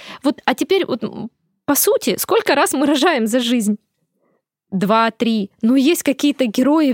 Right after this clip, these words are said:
которые рожают пять, там, не знаю, десять раз. О, ужас. Но в основном это стандартно два ребенка. То есть ты два раза в жизни рожаешь, и при этом ты достойна, ты выносила ребенка.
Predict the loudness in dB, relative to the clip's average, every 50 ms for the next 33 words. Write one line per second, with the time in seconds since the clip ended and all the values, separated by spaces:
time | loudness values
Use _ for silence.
0 | 0 0 -2 0 2 2 2 2 2 0 0 0 0 0 0 0 0 0 2 2
1 | 0 0 -2 -2 0 2 2 2 2 0 0 -2 0 0 0 0 -2 -2 -4 -4
2 | -2 -2 -2 -2 -2 -2 -2 -4 -6 -6 -6 -2 -2 -2 -2 -4 -6 -14 -18 -12
3 | -6 -4 -2 0 0 0 0 0 0 0 2 0 0 0 0 -2 -2 -2 -4 -4
4 | -2 0 0 0 0 0 -2 -4 -2 0 0 0 0 0 0 0 0 0 0 0
5 | -2 -4 -6 -10 -14 -16 -20 -20 -20 -20 -20 -10 -4 -4 -4 -2 -2 -2 -2 0
6 | 2 2 2 2 0 0 0 -2 -2 -4 -6 -8 -6 -2 0 0 0 0 0 0
7 | 0 0 0 0 0 0 0 0 -2 -2 -4 -6 -8 -12 -18 -20 -20 -20 -20 -20
8 | -20 -20 -12 _ -4 -4 -2 -2 -2 -2 0 0 0 0 0 0 -2 -2 -2 -4
9 | -2 -2 0 0 0 -2 -2 -2 -2 0 0 2 2 2 0 -2 -4 -4 -8 _
10 | _ -4 -2 0 0 2 2 2 2 0 0 0 0 0 0 0 0 0 0 0
11 | -2 -4 -4 -8 -10